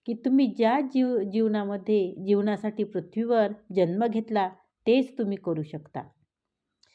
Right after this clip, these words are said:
दुसरी गोष्ट आहे, आत्मनियंत्रण खूप महत्त्वाचं आहे. भीती वाटण्याची काही नुकसान नाही, परंतु ज्या भीतीला कधीही आपल्यावर वर्चस्व मिळू देऊ नका. स्वतःवर नियंत्रण ठेवूनच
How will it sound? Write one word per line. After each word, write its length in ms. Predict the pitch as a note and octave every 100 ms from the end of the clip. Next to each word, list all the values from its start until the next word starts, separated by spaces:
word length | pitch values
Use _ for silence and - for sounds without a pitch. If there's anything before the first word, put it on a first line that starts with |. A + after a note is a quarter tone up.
| _ _ A#3+
दुसरी 380 | C#4+ C4 -
गोष्ट 360 | F#4+ D4 - -
आहे, 420 | A3+ B3 A3 G#3 - _ _ _
आत्मनियंत्रण 1200 | - A#3+ B3+ - C4+ D4 C#4 A#3 A3 G#3 A3 A3+ A3+ -
खूप 380 | - D4+ D4 G#3+
महत्त्वाचं 540 | E3+ D#3+ - D3 A#2+
आहे. 200 | C3 C#3 - _ _ _ _ _ _ _ _ _ _
भीती 380 | G#3 C4+ D4 G4+
वाटण्याची 520 | F4 D4 D4 D4+ D#4+
काही 240 | D#4 C#4
नुकसान 600 | B3 A3 G#3+ - B3 G#3+ G#3
नाही, 540 | G#3+ G#3+ A3 D#3 B2+ - -
परंतु 280 | A3 G#3+ A#3+
ज्या 340 | F3+ A3 C#4+
भीतीला 420 | D4+ D4 D4 C#4
कधीही 500 | C4+ - E3+ F3+ C#4
आपल्यावर 640 | E4 D4 - C4+ C#4 B3+ A3+ - _ _ _
वर्चस्व 540 | G3 G3+ G3 C#4+ C#4 C4
मिळू 320 | A3+ A3+ A3
देऊ 220 | F#3+ F3
नका. 340 | E3 D#3 C3 - _ _ _ _ _ _
स्वतःवर 500 | - C4 C4 E4 E4
नियंत्रण 480 | B3+ G#3+ G#3+ B3 B3
ठेवूनच 480 | A#3 B3+ C4+ A#3